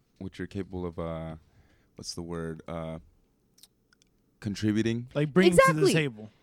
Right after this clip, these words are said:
Speaker 3: And I
Speaker 1: Yeah.
Speaker 3: think that goes both ways. That ties to the fact of there are so many, like, people of color, there are so many queer people, there are so many women, there are so many gender nonconforming people who are not welcome into the scene, who are not welcome into Hollywood, who are not welcome into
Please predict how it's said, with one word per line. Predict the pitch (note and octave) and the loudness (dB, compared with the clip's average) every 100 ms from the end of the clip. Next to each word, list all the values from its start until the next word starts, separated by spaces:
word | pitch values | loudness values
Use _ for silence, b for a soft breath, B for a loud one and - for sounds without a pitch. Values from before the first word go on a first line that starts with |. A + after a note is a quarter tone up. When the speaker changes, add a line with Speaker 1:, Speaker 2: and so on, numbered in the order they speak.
| _ | _
Speaker 3:
And | C#4+ D4 | 2 4
I | |
Speaker 1:
Yeah. | F#3 | 4
Speaker 3:
think | G#2 E4 | 4 2
that | D#4+ B3 | 2 8
goes | C4 C4 F3+ | 8 8 6
both | B3 A3 | 6 6
ways. | G#3+ C4 A#3+ E3+ | 6 2 2 2
That | D#3 F3 - | 2 2 0
ties | G#3 G3+ G3+ G3 | -2 0 0 0
to | G#3+ | 2
the | F#3 | 2
fact | - F3 G3 | 2 0 0
of | G3+ E3 | 0 4
there | E3+ | 4
are | |
so | E3 - F#3+ | 2 4 6
many, | F3 F3 F3+ F3 | 6 4 2 0
like, | D#3 C#3 b b - | 0 -2 b b -4
people | G#3+ F#3+ E3+ | -2 2 2
of | - | 2
color, | B3+ A3+ D#3 | 2 4 2
there | D#3 | 2
are | D3+ | 0
so | - E3 | 2 2
many | D#3+ | 2
queer | D3+ - G#3 | -2 2 2
people, | G#3+ F3+ D3+ | 2 -2 0
there | D3+ | 2
are | D3 | 2
so | - E3 | 4 4
many | D#3+ D#3+ | 4 2
women, | C3+ C#3 G3 G3+ D3 | -2 0 0 2 0
there | C#3+ | -4
are | |
so | C#3+ D#3+ | -4 -4
many | D#3 D3+ | -4 -6
gender | E3 D3+ D#3 | -4 -4 -4
nonconforming | D3 D3 D3+ F3 F3 | -4 -6 -4 -2 -2
people | D3 C3+ C#3 | -4 -4 -2
who | D#3 | 2
are | D3+ C3+ b b | 2 0 b b
not | D#3+ F3 E3 D#3+ D#3+ | -2 2 4 2 2
welcome | D#3 D#3+ - E3 | 4 4 4 2
into | D#3 | 0
the | D3 | -2
scene, | - D#3 D#3+ F#3 | -4 -6 -2 0
who | F3 | 2
are | C#3+ | 2
not | D3 D3 C#3+ C3 | 2 2 0 2
welcome | D3 C#3+ E3 | 2 2 0
into | D3+ C#3 | -2 -4
Hollywood, | C3 D3 C#3+ D#3+ F3 E3+ | -2 0 0 2 4 4
who | D3 | 4
are | C#3+ | 2
not | D3 C3+ C3 | 2 0 2
welcome | C#3+ C#3 E3+ D#3 | 2 2 0 -4
into | C#3 - C#3+ | -4 -2 -2